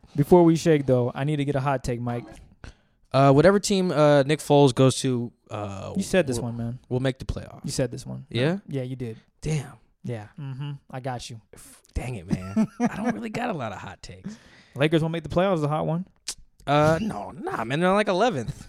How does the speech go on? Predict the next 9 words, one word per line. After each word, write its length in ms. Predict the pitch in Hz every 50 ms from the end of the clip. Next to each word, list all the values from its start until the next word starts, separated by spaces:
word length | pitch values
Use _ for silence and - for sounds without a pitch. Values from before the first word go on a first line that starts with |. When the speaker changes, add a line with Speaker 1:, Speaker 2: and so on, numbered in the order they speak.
| - - -
Speaker 1:
<laughs> 140 | 214 220 - - - 208 202 - _ - 233 240 - - - - - 156 - _ -
Speaker 2:
Uh, 420 | - 135 151 151 151 151 156 165 247
who, 260 | - 214 208 196 -
what's 200 | 185 220 196 -
other, 140 | 220 208 -
what's 120 | 202 -
some 140 | - 214 196
other 140 | 170 143 135
big, 320 | 117 117 120 110 104 90